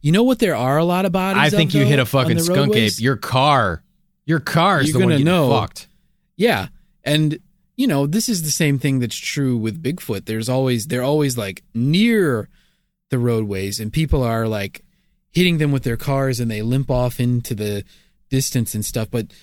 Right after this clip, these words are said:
Speaker 1: no Bigfoot, no Sasquatch, no skunk ape has ever been hit and killed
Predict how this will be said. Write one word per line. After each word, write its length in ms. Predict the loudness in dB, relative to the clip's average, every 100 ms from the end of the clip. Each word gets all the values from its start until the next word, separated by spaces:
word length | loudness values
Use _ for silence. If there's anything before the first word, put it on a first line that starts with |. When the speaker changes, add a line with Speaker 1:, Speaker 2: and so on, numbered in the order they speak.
| _ _ _ _
Speaker 1:
no 420 | 0 2 2 2
Bigfoot, 720 | 0 0 -2 -2 -2 0 -2
no 360 | -4 -2 -2 -2
Sasquatch, 1040 | -4 -4 -4 -6 -6 -4 -2 -4 -4 -8
no 240 | -6 -4 -4
skunk 520 | -6 -4 -2 -2 -4
ape 220 | -6 -6 _ _ _
has 140 | -4 0
ever 140 | 2
been 160 | 2 0
hit 260 | 0 -4
and 260 | -2 -4 -6
killed 680 | -10 -12 -2 0 0 -2